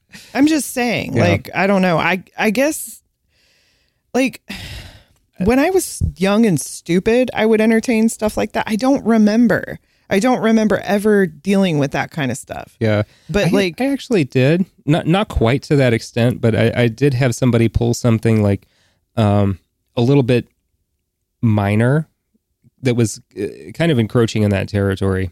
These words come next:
Speaker 1: Right.
Speaker 2: There, there was somebody, like, I, I think I told you about this before. There, there was somebody, like,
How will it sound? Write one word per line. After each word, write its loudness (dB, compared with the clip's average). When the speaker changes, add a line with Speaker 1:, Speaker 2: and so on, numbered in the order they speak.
Speaker 1:
Right. 0
Speaker 2:
There, 0
there 0
was 2
somebody, 2
like, -2
I, -10
I -6
think -4
I 2
told 2
you 2
about 2
this 0
before. -2
There, 0
there 2
was 2
somebody, 2
like, 2